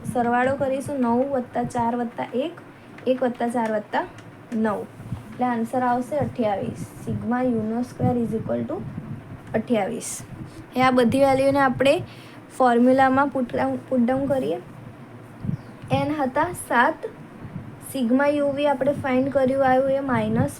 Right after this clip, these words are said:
બસો, સિગ્મા યુ ઝીરો, સિગ્મા વી અડતાળીસ ભાગ્યા એન એટલે સાત, સિગ્મા યુનો સ્ક્વેર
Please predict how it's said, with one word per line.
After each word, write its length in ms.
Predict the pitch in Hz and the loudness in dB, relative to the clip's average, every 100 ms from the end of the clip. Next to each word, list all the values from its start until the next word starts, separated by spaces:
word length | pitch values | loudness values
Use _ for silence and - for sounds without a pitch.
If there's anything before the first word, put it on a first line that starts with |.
| 220 | -2
બસો, 340 | 226 - 339 403 - - - - - - - - - - - - - - - - - | -2 -2 -4 -4 -6 -18 -20 -20 -18 -14 -14 -14 -16 -6 -2 -2 -4 -16 -14 -12 -4
સિગ્મા 340 | 262 254 285 277 | 0 2 2 0
યુ 160 | 262 - - - - - - - - 214 | 0 -2 -6 -12 -12 -14 -18 -12 -6 -2
ઝીરો, 300 | 240 247 277 427 - - - - - - - - - - - | 2 4 4 2 -4 -16 -20 -20 -20 -18 -12 -12 -12 -14 -6
સિગ્મા 400 | 262 240 254 269 262 | 0 2 4 2 0
વી 200 | 254 208 - - - - - - - - - - | 0 -2 -4 -10 -10 -12 -4 -2 -2 0 0 4
અડતાળીસ 600 | 233 226 262 233 185 - - - - - - - - - - - - - - - - - - 233 | 2 2 2 2 0 -8 -4 -2 -2 -6 -16 -16 -14 -14 -14 -16 -16 -18 -18 -18 -18 -20 -8 -2
ભાગ્યા 580 | 233 220 220 240 262 320 - - - - 240 | 0 0 0 0 0 -2 -6 -10 -12 -4 0
એન 160 | 220 196 - 220 | 0 -2 -4 -4
એટલે 220 | 233 233 240 | -2 -2 -2
સાત, 340 | 240 233 320 403 - - - - - - | -2 0 -2 -6 -12 -10 -10 -10 -12 -4
સિગ્મા 320 | 254 226 262 262 | 2 4 4 4
યુનો 260 | 254 247 262 - | 4 4 0 -4
સ્ક્વેર 320 | - 247 | -2 0